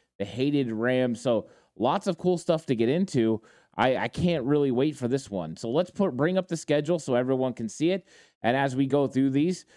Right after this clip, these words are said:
I'll just kinda give you guys reasons why. Number one reason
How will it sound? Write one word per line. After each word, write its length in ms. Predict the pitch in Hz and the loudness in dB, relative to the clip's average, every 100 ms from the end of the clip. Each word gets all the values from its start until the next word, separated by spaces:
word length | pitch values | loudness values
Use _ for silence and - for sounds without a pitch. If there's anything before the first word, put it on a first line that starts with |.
| _ _ | _ _
I'll 60 | 113 | -2
just 160 | 120 120 | -2 -2
kinda 180 | 139 | -2
give 220 | 123 139 135 | 0 0 0
you 100 | 131 | 2
guys 320 | 135 131 110 | 2 2 0
reasons 440 | 131 139 127 110 | 0 2 0 0
why. 320 | 120 170 117 | 0 2 2
Number 320 | 110 139 143 135 | 2 2 2 2
one 340 | 127 180 175 | 2 0 0
reason 540 | 160 202 143 143 107 | 0 0 0 0 -2